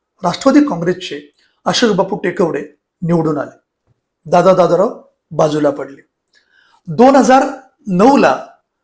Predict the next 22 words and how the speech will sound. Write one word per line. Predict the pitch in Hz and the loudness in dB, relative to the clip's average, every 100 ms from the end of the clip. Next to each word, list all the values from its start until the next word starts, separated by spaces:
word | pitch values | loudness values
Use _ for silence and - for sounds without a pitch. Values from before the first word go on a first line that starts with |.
| _ _ - | _ _ 0
राष्ट्रवादी | 190 - 269 294 | 0 2 2 4
काँग्रेसने | 233 196 226 240 | 2 2 0 2
आपला | 214 233 208 | 0 0 -2
उमेदवार | 180 180 208 | 0 2 2
ऐनवेळी | 196 180 196 208 | 2 -2 -2 0
बदलला, | 180 220 175 135 | 2 2 2 -4
म्हणजे | 160 160 180 | -6 -6 -6
अशोक | - - 233 - | -6 -2 -2 -2
टेकवडे | 165 202 202 | -2 2 4
बापू | 190 190 233 | 2 0 -4
आमदार | 170 170 185 | -2 2 2
असताना | 160 - 185 | 0 -4 -4
देखील | 175 175 277 | -4 -6 -8
त्यांच्याऐवजी | - 165 175 175 180 185 | -8 -8 -4 -4 -4 -6
दिगंबर | 170 175 170 | -8 -6 -8
दुर्गाडे | 165 165 175 196 | -10 -6 -4 -4
सरांना | 208 202 | -4 -8
संधी | 202 180 180 | -8 -8 -6
दिली | 170 196 - _ _ _ _ - | -6 -8 -12 _ _ _ _ -14
आणि | 190 | -4
त्यावेळेला | 202 208 233 | 0 2 2
पहिल्यांदा | 254 254 185 190 262 208 143 | 0 -2 -2 2 2 2 -2